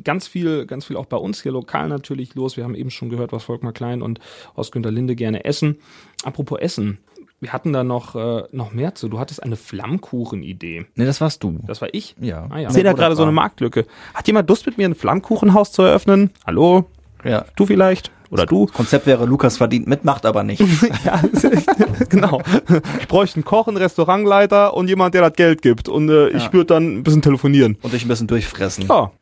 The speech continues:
Speaker 2: Bist
Speaker 1: Ich
Speaker 2: du da
Speaker 1: erinnere
Speaker 2: weiter
Speaker 1: mich.
Speaker 2: mit der Idee?
Speaker 1: Ich erinnere mich. Ich bin, ähm,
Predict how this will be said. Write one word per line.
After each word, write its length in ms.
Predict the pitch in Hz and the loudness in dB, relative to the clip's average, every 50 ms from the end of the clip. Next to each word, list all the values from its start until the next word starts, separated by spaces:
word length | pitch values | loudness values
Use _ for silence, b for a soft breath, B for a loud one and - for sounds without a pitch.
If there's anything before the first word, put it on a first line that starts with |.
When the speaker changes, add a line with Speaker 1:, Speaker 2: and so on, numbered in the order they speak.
| _ - _ _ | _ -20 _ _
Speaker 2:
Bist 100 | - - | -10 -2
Speaker 1:
Ich 40 | - | 0
Speaker 2:
du 60 | 175 | 2
da 40 | 104 | 2
Speaker 1:
erinnere 140 | - - 113 | 2 2 2
Speaker 2:
weiter 100 | 104 - | 2 0
Speaker 1:
mich. 80 | 170 175 | 0 -2
Speaker 2:
mit 100 | 180 - | -2 -4
der 80 | 170 | -4
Idee? 160 | 170 170 180 185 | -4 -4 -2 -2
Speaker 1:
Ich 40 | 160 | -2
erinnere 140 | 139 131 113 | 0 0 0
mich. 200 | 104 - - - | -2 -2 -4 -8
Ich 120 | - - | -8 -8
bin, 320 | _ - 170 202 247 277 254 | _ 2 2 2 2 0 -2
ähm, 1040 | 190 165 170 180 180 175 175 175 175 175 175 175 170 170 170 170 170 165 165 156 | -2 -2 -2 0 0 0 0 -2 -2 -2 -2 -2 -2 -2 -2 -4 -4 -4 -6 -8